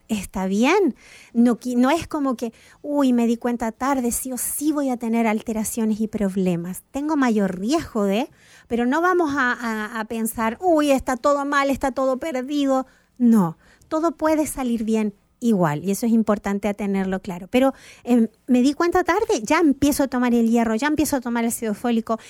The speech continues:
ya me, ya evalúo cómo está mi vitamina B doce, y si,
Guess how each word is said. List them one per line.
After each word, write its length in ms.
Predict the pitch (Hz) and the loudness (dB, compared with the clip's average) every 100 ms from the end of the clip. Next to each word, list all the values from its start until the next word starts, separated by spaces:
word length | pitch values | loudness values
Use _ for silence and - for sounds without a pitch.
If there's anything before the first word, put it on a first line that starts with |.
| - | -6
ya 240 | 233 294 | 2 4
me, 280 | 311 302 285 - | 4 2 0 0
ya 220 | 262 285 | 2 2
evalúo 360 | 262 254 247 | 4 4 4
cómo 200 | 233 240 | 2 0
está 180 | 233 - | -2 0
mi 140 | 240 226 | 0 2
vitamina 480 | 220 226 226 226 | 0 2 2 4
B 100 | 214 | 4
doce, 380 | 214 247 262 262 | 2 2 0 -2
y 140 | 254 240 | -2 -2
si, 260 | - 247 | -2 -4